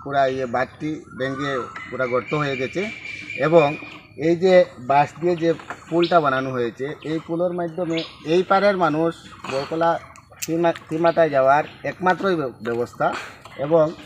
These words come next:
এই পারে যেসব লোক আছেন স্কুলের ছাত্রছাত্রী থেকে লে-, শুরু করে এই সামনে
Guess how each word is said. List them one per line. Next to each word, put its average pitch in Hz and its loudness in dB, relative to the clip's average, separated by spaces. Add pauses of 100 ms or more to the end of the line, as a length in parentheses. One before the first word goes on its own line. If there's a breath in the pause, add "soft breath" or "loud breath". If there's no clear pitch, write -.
(300)
এই 147 -6
পারে 202 -2
যেসব 190 -4 (320)
লোক 151 0
আছেন 160 2 (240)
স্কুলের 156 -2
ছাত্রছাত্রী 143 -4
থেকে 147 -8
লে-, 123 -2 (1120)
শুরু 147 -4
করে 160 0 (500)
এই 147 -2
সামনে 156 0